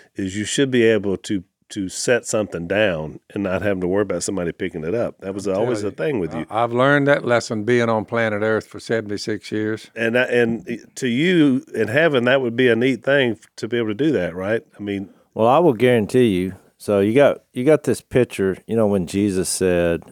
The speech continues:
Speaker 3: uh, where was that, in John three or four, maybe five, that he said there'll be a resurrection of the righteous and the wicked, you know, the righteous to live and the wicked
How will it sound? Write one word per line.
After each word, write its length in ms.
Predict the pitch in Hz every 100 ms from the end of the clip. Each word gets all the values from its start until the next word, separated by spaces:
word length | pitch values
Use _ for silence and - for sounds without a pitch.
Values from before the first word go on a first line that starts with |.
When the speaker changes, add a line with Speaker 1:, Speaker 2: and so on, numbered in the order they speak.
| _ -
Speaker 3:
uh, 260 | 85 78
where 220 | 67 104 95
was 140 | 82
that, 180 | 85 78
in 180 | 76 73
John 460 | 90 95 90 76 - _ _ _ _ _ _ _ _
three 200 | 95 98
or 80 | 82
four, 440 | - 98 95 85 -
maybe 260 | 104 90 73
five, 400 | 80 73 67 64 -
that 260 | 95 92 -
he 120 | - 101
said 260 | - 98
there'll 160 | 98 95
be 140 | 98
a 100 | 95
resurrection 920 | 85 104 92 92 95 95 - 90 85 - _ _ _ _ _ _ _ _ -
of 200 | 92 80
the 100 | 85
righteous 800 | 87 90 87 - 87 - - - _ _ _ _ _ _
and 680 | - 123 143 110 85 90 101 - _ _ _ _ _ _ _
the 100 | 101
wicked, 460 | 104 123 - 76 - _ _ _
you 80 | 98
know, 120 | 95
the 80 | 82
righteous 600 | 85 104 127 127 120 101
to 120 | - 95
live 720 | 92 139 107 82 107 - - _ _ _ _ _ _ _
and 540 | 107 101 95 92 87 - _
the 140 | 87 92
wicked 520 | 117 131 - 95